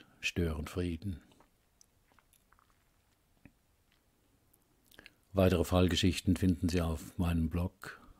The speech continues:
Alle Fallgeschichten sind real, aber so verfremdet, dass ein Rückschluss auf meine Klienten nicht möglich ist und die Vertraulichkeit gewahrt bleibt.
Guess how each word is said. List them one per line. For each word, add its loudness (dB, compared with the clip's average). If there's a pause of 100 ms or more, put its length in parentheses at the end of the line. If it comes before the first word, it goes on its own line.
(140)
Alle -2
Fallgeschichten -2
sind 0
real, 0
aber -2
so -2
verfremdet, -6 (520)
dass -4
ein 2
Rückschluss -2
auf -10
meine -4
Klienten -6
nicht -8
möglich 0
ist -6
und -6
die -4
Vertraulichkeit 4
gewahrt 2
bleibt. -8